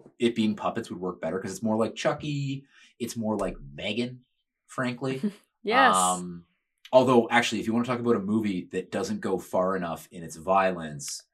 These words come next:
Speaker 1: Megan.
Speaker 2: I agree. I agree very much. Um,
Speaker 1: Um,
Speaker 2: yeah. So you mentioned cast and, uh, voice cast. I feel like this was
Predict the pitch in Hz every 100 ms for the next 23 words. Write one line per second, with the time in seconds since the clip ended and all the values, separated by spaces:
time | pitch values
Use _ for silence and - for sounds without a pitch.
0 | _ 80 82 95 101 101 - - - _
1 | - 254 294 320 269 285 233 185 - 208
2 | 226 254 226 240 233 214 147 - - -
3 | _ _ _ _ _ _ - - 196 190
4 | 190 180 - 87 - 110 151 - - _
5 | _ _ _ - 196 - - - _ _
6 | - 320 302 294 330 320 320 - 247 226
7 | 180 180 - - 202 190 185 180 180 180
8 | 170 160 180 180 - 180 170 - 240 370
9 | 427 403 196 180 214 226 208 185